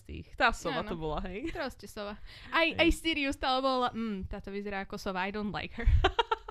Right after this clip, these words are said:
Speaker 1: Juj, no ja neviem. Za mňa hodnotenie pozitívne, za teba také, že o-, s odstupom, hej?
Speaker 2: Také, ako uvidím, že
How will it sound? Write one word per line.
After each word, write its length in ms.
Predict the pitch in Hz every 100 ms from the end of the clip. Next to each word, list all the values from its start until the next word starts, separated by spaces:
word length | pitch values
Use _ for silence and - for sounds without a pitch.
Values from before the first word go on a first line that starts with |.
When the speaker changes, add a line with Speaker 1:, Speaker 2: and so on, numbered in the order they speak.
| - - - - - - 339 311
Speaker 1:
Juj, 460 | 320 359 370 302 202
no 120 | 226
ja 120 | 247
neviem. 400 | 220 175 160 156
Za 160 | 180 214
mňa 180 | 269 247
hodnotenie 500 | 220 220 220 196 160
pozitívne, 640 | 175 190 208 233 240 254 254
za 160 | 190
teba 240 | 196 190 165
také, 360 | 170 - 160 151
že 140 | 139
o-, 160 | - -
s 80 | 165
odstupom, 540 | 165 - 220 254 254
hej? 200 | 214 170 523
Speaker 2:
Také, 380 | 466 - 302
ako 560 | 269 320 - 403 349 -
uvidím, 340 | 370 370 349
že 100 | 320